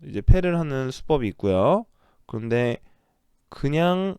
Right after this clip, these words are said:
이곳을 빠졌을 때 사활이 어떻게 되는지 좀 봐야 되거든요. 근데 일단은 그 수가 보이더라도 일단은 좀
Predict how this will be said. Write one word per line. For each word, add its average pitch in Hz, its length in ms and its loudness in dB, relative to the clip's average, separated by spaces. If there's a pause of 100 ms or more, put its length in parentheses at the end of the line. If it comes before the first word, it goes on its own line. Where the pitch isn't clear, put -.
(1400)
이곳을 143 320 0
빠졌을 214 580 4
때 175 240 2
사활이 175 340 2
어떻게 127 300 0
되는지 123 320 -4
좀 120 160 -4
봐야 98 220 8
되거든요. 92 640 -4 (960)
근데 110 140 -6
일단은 160 540 -2 (1000)
그 - 140 -6
수가 196 320 4
보이더라도 139 1120 8
일단은 101 500 -4
좀 95 220 -4